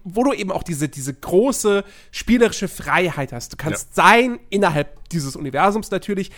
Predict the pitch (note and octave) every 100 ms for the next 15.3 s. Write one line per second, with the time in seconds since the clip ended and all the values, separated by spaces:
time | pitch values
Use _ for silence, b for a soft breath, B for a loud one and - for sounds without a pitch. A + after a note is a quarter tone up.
0 | b b F3+ F#3 F#3 D#3+ E3 F3 C#3 -
1 | - - - E3 - C#3+ F3 A3 G3+ F3
2 | F3+ E3+ - D#3 - D3 C3+ A3+ A3 G#3+
3 | F#3 F#3 - C#3+ - C#3+ E3 A3 - F#3+
4 | E3+ D3 C#3 - - G#3 F#3 F#3 F3+ E3+
5 | D#3+ F3 E3+ F3 b b b b b b
6 | b b b _ _ - - F#3+ G#3 -
7 | A3+ - B3 - G3+ C4+ - G#3 A#3 G3+
8 | F#3 F#3 G3+ G3 F#3+ G3 G3 F#3 F#3+ G3+
9 | F#3+ C4 F#3+ G3 G3+ - F#3 F3+ F#3 F#3
10 | F#3 b - E3+ E3+ E3+ E3+ F3 - -
11 | - A3 G#3 G3 G3 G3 G3 G#3 F#3 F3+
12 | F#3 F3+ E3 F3 B B - - - B
13 | B B B B B - A3 A#3+ F#3+ C4
14 | A3 C3+ - - F3+ A3+ A#3+ A3+ A#3+ A3+
15 | G#3+ G#3